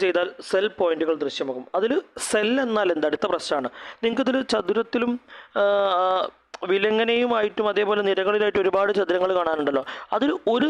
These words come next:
ചതുരത്തെ നമ്മൾ വിളിക്കുന്ന പേരാണ് സെൽ എന്ന്. ഒരു ചതുരത്തെ വിളിക്കുന്ന പേരാണ് സെൽ. സെൽ പോയിന്റർ നിൽക്കുന്ന സെല്ലിൽ നമുക്ക് വിവരങ്ങൾ ടൈപ്പ് ചെയ്ത് ചേർക്കാവുന്നതാണ്. അപ്പോൾ ഇതിൽ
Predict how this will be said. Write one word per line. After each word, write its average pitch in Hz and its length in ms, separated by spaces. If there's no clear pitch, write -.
ചതുരത്തെ 220 520
നമ്മൾ 202 260
വിളിക്കുന്ന 180 360
പേരാണ് 151 360
സെൽ 131 240
എന്ന്. 127 120
ഒരു 254 120
ചതുരത്തെ 226 400
വിളിക്കുന്ന 208 340
പേരാണ് 180 220
സെൽ. 147 120
സെൽ 254 160
പോയിന്റർ 302 300
നിൽക്കുന്ന 247 300
സെല്ലിൽ 208 360
നമുക്ക് 196 260
വിവരങ്ങൾ 190 320
ടൈപ്പ് 165 300
ചെയ്ത് 170 240
ചേർക്കാവുന്നതാണ്. 139 560
അപ്പോൾ 120 140
ഇതിൽ 127 160